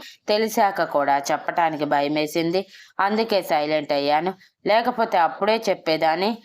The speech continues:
I'm really sorry అభి. దీనికోసం నన్ను దూరం పెట్టకు ప్లీజ్" అని దీనంగా అంది. "నిజం అభి, నిన్ను ప్రేమించినప్పుడు నువ్వు తన ప్రేమ ఒప్పుకుంటావా లేదా అని చాలా భయపడింది.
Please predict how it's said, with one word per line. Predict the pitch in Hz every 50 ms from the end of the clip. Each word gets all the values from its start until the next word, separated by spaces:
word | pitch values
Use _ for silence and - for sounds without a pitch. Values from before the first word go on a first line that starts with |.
| - - - 160
I'm | 175 185 190 190 185
really | 170 175 170 175 180 185 185 180 170
sorry | 170 - 170 165 165 175 175 170 156 147
అభి. | 139 147 147 147 156 160 160 - - - - - _ _ -
దీనికోసం | 226 247 247 269 254 262 254 240 240 240 247 220 202
నన్ను | 185 170 160 156 147 143
దూరం | 156 156 160 165 160 156
పెట్టకు | - 151 139 - 147 139 - 147
ప్లీజ్" | 147 - 165 170 170 165 151 143 - - _ _ _ _ _ _ -
అని | 185 196 196 180
దీనంగా | 160 170 165 165 170 180 180 175 170 156 160 151
అంది. | 151 156 160 160 196 226 226 - - - - - _ -
"నిజం | 190 202 220 202 220 233 226
అభి, | 214 190 175 160 170 170 165
నిన్ను | 165 170 165 165 175 175
ప్రేమించినప్పుడు | 160 - 180 175 180 190 190 190 185 - 180 175 165 165 170 170 170
నువ్వు | 165 160 165 165 165 165
తన | 165 170 160 160 156
ప్రేమ | 160 - 165 170 175 175 170
ఒప్పుకుంటావా | 160 156 156 156 - 175 175 180 175 160 - 165 156 151 151 147
లేదా | 143 143 147 156 170 170 170 160
అని | 151 151 147 143
చాలా | - - 147 127 131 139 151 165 170
భయపడింది. | 160 165 160 160 156 156 160 156 151 151 151 151 147 180